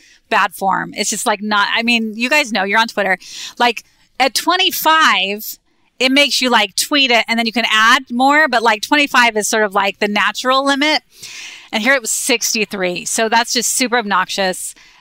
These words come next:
I mean, I have ego for sure. And I was very nervous that, not that I was gonna get yelled at, 'cause I've been yelled at online before, but that I was gonna be ashamed 'cause I was, like, putting myself out there with sixty-three tweets.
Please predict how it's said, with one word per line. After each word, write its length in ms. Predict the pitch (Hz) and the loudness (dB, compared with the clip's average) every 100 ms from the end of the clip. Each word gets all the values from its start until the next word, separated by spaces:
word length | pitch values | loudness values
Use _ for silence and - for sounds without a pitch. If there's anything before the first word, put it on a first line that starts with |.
| _ - | _ -6
I 60 | 214 | -2
mean, 100 | 247 | 0
I 60 | 247 | 0
have 140 | 285 | -4
ego 440 | 220 240 214 214 220 | -2 -2 2 0 0
for 180 | - | -4
sure. 360 | 214 - 202 202 | -2 0 2 2
And 180 | 196 214 | 2 0
I 40 | |
was 100 | 208 | -2
very 220 | 196 247 269 | 0 2 2
nervous 320 | 254 226 - | 2 0 0
that, 320 | 208 185 - _ _ _ _ - | -2 -2 -6 _ _ _ _ -8
not 360 | 226 240 285 359 | 0 2 2 2
that 80 | 440 | 0
I 40 | |
was 100 | 453 | 0
gonna 120 | - 277 | 0 0
get 140 | 233 | 0
yelled 360 | 208 214 220 247 | 0 2 2 4
at, 200 | 269 302 | 2 0
'cause 140 | 240 | -2
I've 160 | 254 269 | -4 -2
been 160 | 339 | -2
yelled 240 | 311 233 190 | 0 0 2
at 120 | 190 | 0
online 500 | 185 185 180 190 185 | -2 -4 -4 -2 -2
before, 360 | 170 - 190 165 | -6 -6 -6 -2
but 180 | 208 202 | -2 -4
that 220 | 214 226 - | -4 -2 0
I 160 | 226 | 0
was 480 | 220 226 208 - - _ _ _ _ | 2 2 2 -4 -8 _ _ _ _
gonna 160 | 240 240 | -2 -2
be 360 | 226 208 185 - _ _ _ - | -2 -4 -8 -16 _ _ _ -4
ashamed 960 | 233 - - 320 320 233 185 185 220 - _ _ | 0 0 2 2 2 0 -2 -6 -8 -10 _ _
'cause 100 | - | -4
I 80 | 247 | -2
was, 120 | 226 | 0
like, 180 | 226 202 - - | -2 -4 -8 -4
putting 260 | 294 330 294 | 0 2 2
myself 380 | 254 - 233 | 0 0 -2
out 280 | 202 220 214 | 2 0 2
there 340 | 208 180 185 180 | 0 0 -2 -4
with 120 | 202 | -6
sixty-three 760 | - - 277 262 - 254 247 220 | -6 -2 -2 0 -2 -2 -2 -4
tweets. 640 | - 202 185 175 - | -2 0 0 -4 -8